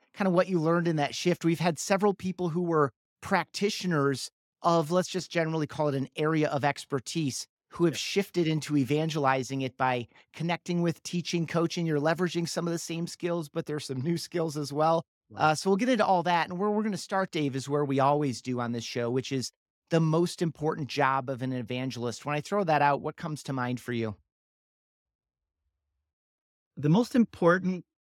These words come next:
Speaker 2: job for an evangelist, I think, is to, um, to be engaging and have good conversations with customers. I think that's really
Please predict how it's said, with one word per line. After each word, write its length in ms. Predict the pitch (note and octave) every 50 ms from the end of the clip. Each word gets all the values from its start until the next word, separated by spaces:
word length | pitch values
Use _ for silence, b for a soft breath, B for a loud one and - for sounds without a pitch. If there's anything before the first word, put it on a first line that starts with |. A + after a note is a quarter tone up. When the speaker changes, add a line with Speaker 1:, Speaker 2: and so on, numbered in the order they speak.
| _ _ _ _ A#2
Speaker 2:
job 460 | - - D3 B2 C3 C3+ C#3 C3+ C3+
for 400 | - - C3+ C3 B2+ B2 B2+ B2 -
an 120 | A#2+ A#2+
evangelist, 760 | A#2 G#2+ A2+ A2 A2+ A#2+ C3 C3 C#3+ C#3 C3+ C#3 C3+ - -
I 80 | A#2 A2
think, 320 | G#2+ - A#2 G#2+ G#2 -
is 340 | A2 G#2 G#2+ G#2+ - - - _
to, 600 | - - A#2 A2 G#2+ G#2 G#2 G#2 G#2 G#2 G#2+ G#2 _ _ _ _ _ _ _ _ _ _ -
um, 560 | G2+ G#2+ G#2 G2 F#2+ F#2+ G2+ G2 G2+ B2+ B2+ _ _ _ _ _ _ _ _ _ _ _ _ _ _
to 100 | - D#3
be 200 | B2 D#3 D3+ D3
engaging 800 | C#3+ C3+ B2 C3 C3 C3 C3 C3+ C3+ C#3+ C#3 C3+ C#3 C3+ C3+ C#3
and 260 | C3+ A#2 A#2 A#2+ A#2
have 540 | A#2+ A#2+ A#2+ A#2 A2+ A2+ A2+ A2 A2 A2 G#2+ _ _ _ _ _ _ _ _ _ - A#2+
good 260 | G#2+ - D3+ D#3+ D#3 -
conversations 880 | - E3 D3 C#3+ C3+ C3 B2 - - B2 B2 A#2+ - C3+ B2 A#2+ -
with 140 | A2+ G#2+ -
customers. 640 | - - G#2 G#2 - - G2 F2+ E2 D#2 D#2+ - - -
I 60 | A2
think 220 | - C3+ A#2+ -
that's 440 | - B2+ C3 C3+ C3+ - - - -
really 540 | C#3 B2 C3 C3 B2 B2 A#2 A2+ A2+ G#2+